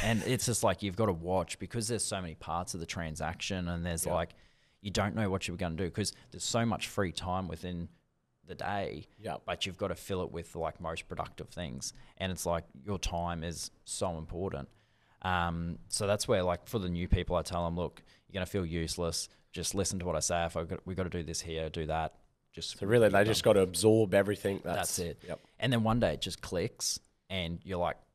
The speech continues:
Speaker 1: "I know exactly what to do." So that's why I know if I went down the other path of, like, going for someone that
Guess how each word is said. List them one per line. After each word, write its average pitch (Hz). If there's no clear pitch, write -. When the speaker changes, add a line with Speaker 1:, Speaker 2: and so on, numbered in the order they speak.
Speaker 1:
"I 82
know 82
exactly 76
what 80
to -
do." 87
So -
that's 110
why 92
I 98
know 95
if 82
I 98
went 92
down 78
the 76
other 90
path 82
of, 87
like, 85
going 85
for -
someone 85
that 82